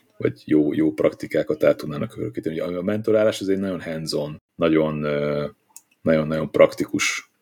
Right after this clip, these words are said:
dolog az, az én meglátásomban. Tehát ez nem, ez nem a, nem is a coachingról beszélünk, ami egy ilyen jóval absztraktabb és high-levelebb módja a segítésnek, amit szerintem elképesztő nehéz jól csinálni. Legtöbben velem,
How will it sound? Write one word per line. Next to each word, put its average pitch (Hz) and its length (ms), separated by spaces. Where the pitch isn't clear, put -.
dolog 71 460
az, - 320
az 76 220
én 78 140
meglátásomban. 73 1000
Tehát - 140
ez 73 100
nem, 82 240
ez 78 200
nem 85 180
a, 78 340
nem 92 120
is 92 100
a - 100
coachingról 76 560
beszélünk, 78 520
ami 76 180
egy 76 200
ilyen 80 160
jóval 78 240
absztraktabb 73 640
és - 300
high-levelebb 73 520
módja 78 340
a 76 60
segítésnek, - 920
amit - 260
szerintem 73 360
elképesztő 76 520
nehéz 73 320
jól - 160
csinálni. - 500
Legtöbben - 400
velem, 80 260